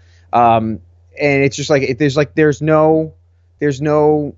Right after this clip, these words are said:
stress, it seems like, you know, it's just, like, the same thing. Uh, and they're t-, people, some people are totally fine with that. But if you have, like, a passion to do something, something that you wanna either achieve in your life or something that you want, like, you're really driven to,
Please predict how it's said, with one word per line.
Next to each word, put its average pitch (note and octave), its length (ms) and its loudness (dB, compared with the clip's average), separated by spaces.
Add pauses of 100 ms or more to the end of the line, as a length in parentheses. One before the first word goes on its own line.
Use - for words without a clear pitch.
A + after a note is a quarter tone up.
stress, - 640 -8
it A#2 100 -8
seems B2+ 300 -2
like, D#2 400 -8
you C3+ 140 -2
know, C3+ 160 0
it's E3 100 -4
just, - 140 -14
like, C#3 180 -4
the C#3 100 -6
same C#3 240 -4
thing. E3+ 280 -4
Uh, G#2+ 120 -4
and B2 160 0
they're C#3 100 2
t-, - 140 -14
people, E3+ 240 -2
some E3 140 -4
people G3+ 180 -2
are F#3 60 -2
totally F#3 300 -2
fine G#3+ 220 -6
with A3+ 100 -10
that. G2+ 240 -4 (180)
But E3 100 -2
if D3+ 100 -2
you A3 280 0
have, E3+ 400 0
like, C#3 160 -2
a B2 60 -6
passion F3 480 -2
to B2+ 60 -10
do E3+ 220 -4
something, G#2+ 560 -8 (220)
something E3 300 -4
that C3 80 -4
you C#3+ 100 2
wanna C#3 240 2
either A#2+ 220 -2
achieve G3+ 440 -2
in C#3+ 80 -4
your A2 140 -4
life G2 320 -4
or G#2+ 60 -6
something C3+ 320 -4
that B2 100 -2
you B2+ 100 0
want, B2 200 0
like, A#2 160 0
you're A#2+ 100 0
really C#3 300 2
driven B2+ 500 0
to, B2+ 420 -2